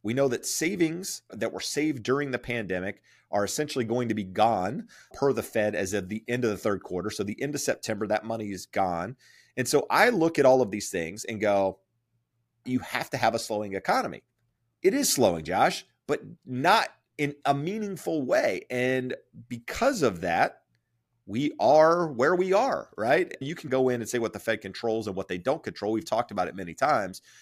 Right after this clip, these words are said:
But the reality is the data on paper looks really good. And we know some of the stuff is lagging. We know the effects of raising interest rates twelve times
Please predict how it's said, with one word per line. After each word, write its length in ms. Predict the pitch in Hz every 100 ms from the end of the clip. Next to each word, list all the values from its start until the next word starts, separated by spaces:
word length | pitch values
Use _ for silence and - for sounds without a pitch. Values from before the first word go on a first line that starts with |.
| - -
But 100 | 131
the 80 | 131
reality 540 | 135 165 220 147 117
is 180 | 113 - _ _
the 100 | 104
data 640 | 98 113 127 151 151 147 160 _ _ _
on 260 | 104 151 156
paper 640 | 143 123 120 110 110 110 _
looks 300 | 90 90 -
really 240 | 90 90 80
good. 220 | 69 - _ _ _ _ _ _
And 140 | 117
we 80 | 143
know 140 | 180 202
some 200 | 185 180
of 80 |
the 60 | 185
stuff 240 | - 175
is 140 | 180 117
lagging. 480 | 101 104 107 110 104
We 140 | 117
know 160 | 151 156
the 140 | 151
effects 500 | 143 - 135 - - -
of 180 | 107 202
raising 420 | 127 135 120 123
interest 340 | 113 120 -
rates 200 | 113 -
twelve 340 | - 117 117 -
times 360 | 139 131 110